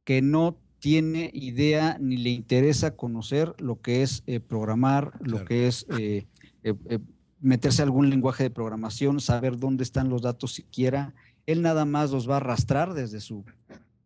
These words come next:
Speaker 1: carpeta donde los tenga, los arrastra sobre a, a,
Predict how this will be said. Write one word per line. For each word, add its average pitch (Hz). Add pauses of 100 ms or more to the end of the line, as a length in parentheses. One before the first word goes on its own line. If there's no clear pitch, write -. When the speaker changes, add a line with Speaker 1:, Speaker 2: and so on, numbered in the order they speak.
(320)
Speaker 1:
carpeta 139
donde 120
los 107
tenga, 180 (220)
los -
arrastra 120
sobre 110
a, 110
a, -